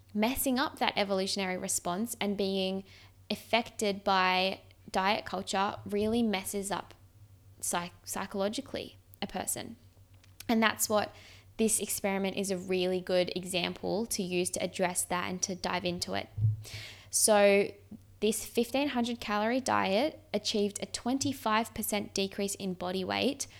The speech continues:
So a huge decrease in body weight. And remember, these men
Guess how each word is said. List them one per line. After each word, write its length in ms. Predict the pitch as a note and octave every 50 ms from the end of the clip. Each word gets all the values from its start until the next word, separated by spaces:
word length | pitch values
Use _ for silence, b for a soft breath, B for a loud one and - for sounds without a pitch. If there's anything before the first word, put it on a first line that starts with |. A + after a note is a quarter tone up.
| B B
So 200 | - - - A3+
a 60 | G#3+ G#3
huge 580 | G3+ - - - - G#3+ A3 A#3+ B3+ A#3+ -
decrease 400 | - G#3+ G3 G3+ - F#3+ G3 -
in 100 | G3+ G3
body 280 | F#3+ F3+ F3+ F#3+ F#3+ G3
weight. 280 | F#3+ F#3+ F#3 F#3 - -
And 120 | - G#3+ G#3+
remember, 500 | A#3 A#3+ C4+ C#4+ C#4 A#3 G#3+ G3+ G3+ G#3+
these 240 | - A3+ B3 C4 B3
men 340 | A#3+ A3+ G#3+ G#3+ G#3 G#3